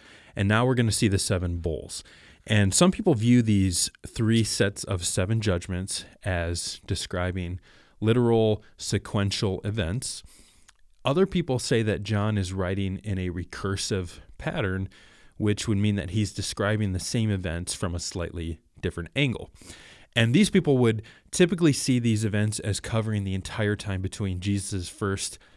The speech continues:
and second coming. So we have a couple different perspectives that we can take here.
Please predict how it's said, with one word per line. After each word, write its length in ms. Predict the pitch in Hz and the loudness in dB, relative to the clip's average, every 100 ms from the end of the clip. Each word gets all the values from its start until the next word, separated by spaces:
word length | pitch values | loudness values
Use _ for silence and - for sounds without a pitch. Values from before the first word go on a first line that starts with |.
| _ | _
and 160 | - 92 | -8 -6
second 440 | - 87 - - | -2 -4 -4 -12
coming. 360 | - - 78 - - - - | -10 -8 -10 -12 -18 -20 -14
So 140 | - | -2
we 0 | |
have 80 | 123 | -2
a 60 | 127 | 2
couple 180 | 190 175 | 0 0
different 260 | 147 - | -2 -4
perspectives 720 | - 104 - 95 - 98 90 - - _ | -4 -6 -4 -4 -2 -4 -4 -10 -16 _
that 140 | - 82 | -6 -4
we 80 | 92 | -4
can 160 | 90 | -6
take 340 | 82 - 95 - | -6 -4 -4 -4
here. 240 | 78 78 | -10 -10